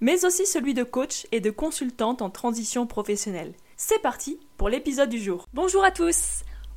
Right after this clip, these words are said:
Aujourd'hui, j'ai choisi de vous partager le retour que m'a fait Florence du podcast Avant j'étais prof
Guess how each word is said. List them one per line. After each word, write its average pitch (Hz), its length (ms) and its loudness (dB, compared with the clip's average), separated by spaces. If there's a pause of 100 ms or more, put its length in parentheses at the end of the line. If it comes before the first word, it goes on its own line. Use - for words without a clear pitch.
(120)
Aujourd'hui, 349 500 10
j'ai 277 80 2
choisi 285 380 6
de 262 80 4
vous 208 180 0
partager 285 720 4 (380)
le 226 160 10
retour 277 480 4
que 302 80 2
m'a 226 160 6
fait 220 160 2
Florence 320 720 4 (160)
du 202 100 -4
podcast 262 600 4
Avant 320 240 6
j'étais 240 260 2
prof - 460 -2